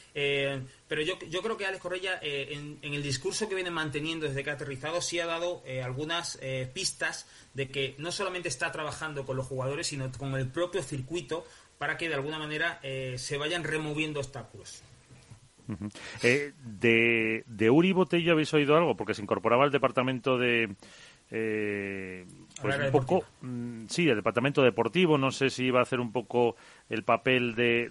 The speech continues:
Speaker 2: de nexo con los, eh, jugadores, un poco de intermediario, pero la verdad que no sé, o poco o nada, por lo menos he oído yo de, de un poco el papel que pueda jugar Uri ahí en esa, en esa mediación, conociendo a los jugadores.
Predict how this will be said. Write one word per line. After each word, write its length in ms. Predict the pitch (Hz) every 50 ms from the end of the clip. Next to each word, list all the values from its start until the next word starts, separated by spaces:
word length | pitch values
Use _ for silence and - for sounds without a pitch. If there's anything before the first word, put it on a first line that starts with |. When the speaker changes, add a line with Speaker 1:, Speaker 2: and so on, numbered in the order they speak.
| 113 107
Speaker 2:
de 140 | 113 120 117
nexo 420 | 123 131 120 - - 131 120 107
con 260 | - 120 123 120 120
los, 340 | 117 117 117 113 113 107 - 123
eh, 320 | 113 110 110 110 107 107 98
jugadores, 640 | - - 113 107 110 107 139 147 131 135 123 - -
un 120 | 120 110
poco 300 | - 123 117 - 123 120
de 500 | 107 117 113 113 113 110 110 110 110 110
intermediario, 720 | 113 110 104 110 110 110 110 110 107 120 123 127 143 160 156 - - - - _ _
pero 180 | - 104 98
la 80 | 110 107
verdad 200 | 104 104 120 135
que 120 | - 147
no 180 | 131 120 127 135
sé, 880 | - - 135 127 120 123 120 120 117 113 113 107 104 104 98 95 95 95
o 140 | 104 107
poco 260 | 98 - 123 123 - 175
o 80 | 143
nada, 260 | 120 151 170 131 107
por 120 | - 107 101
lo 60 | 104
menos 200 | 113 117 110 104
he 60 | 110
oído 160 | 113 107 104
yo 160 | 104 98 110 104
de, 260 | 104 101 98 95 - _ - - _ _ _
de 60 | 107
un 60 | 98
poco 200 | 95 110 - 117
el 80 | 110 98
papel 320 | 110 104 - 123 117 107
que 100 | 95 107
pueda 240 | 90 107 107 98 98
jugar 520 | - - 104 98 101 101 101 98 95 95 98 98 95 92 - -
Uri 320 | - 120 120 123 120 113
ahí 240 | 104 104 107 113 117
en 80 | 110 107
esa, 420 | 110 104 - 107 104 101 98 92 - - - - - _ -
en 120 | 110 104
esa 220 | 113 107 - 117
mediación, 560 | 107 104 107 101 95 101 95 - - 127 123 104
conociendo 360 | 98 98 98 90 101 95 98
a 40 | 92
los 80 | 90
jugadores. 500 | - 101 95 110 135 - - - - -